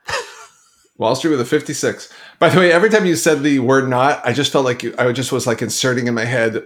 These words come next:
Speaker 2: "We're not gonna protest."
Speaker 1: We're not gonna protest. <laughs>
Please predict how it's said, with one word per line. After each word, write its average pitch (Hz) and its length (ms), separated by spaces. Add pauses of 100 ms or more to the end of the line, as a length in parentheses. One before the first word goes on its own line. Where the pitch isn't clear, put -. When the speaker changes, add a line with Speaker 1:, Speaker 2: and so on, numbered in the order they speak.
Speaker 2:
"We're 120 140
not 151 340
gonna 101 220
protest." - 640 (100)
Speaker 1:
We're 117 80
not 151 440
gonna 160 340
protest. - 640 (340)
<laughs> - 60